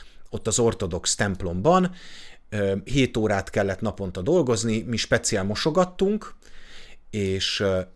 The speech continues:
és, ö, ö, mosogattunk, mert ugye ott ilyen mindenfajta ilyen, ö, hát úgy kell elképzelni, itt, mint nálunk Tihanyt, hogy ilyen ajándékbolt, meg étterem, meg nem tudom én, ilyesmi. És, ö,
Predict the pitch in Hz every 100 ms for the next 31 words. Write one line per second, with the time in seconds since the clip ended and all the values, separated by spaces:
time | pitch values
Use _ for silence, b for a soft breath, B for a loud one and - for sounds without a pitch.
0 | - 95 90 - 104 92 85 85 101 90
1 | 80 117 175 - 151 143 - 110 107 98
2 | 92 90 90 - 90 95 95 90 - 90
3 | 92 85 85 87 90 - - 90 87 87
4 | - B 196 214 185 165 143 117 98 113
5 | 101 107 104 101 98 104 101 95 92 92
6 | - B B B 90 85 82 85 117 117
7 | 104 98 95 87 95 95 - 87 80 -
8 | 101 98 - 90 87 85 80 90 90 -
9 | 85 85 131 165 185 180 B B B B
10 | B B B B - 104 101 101 - 110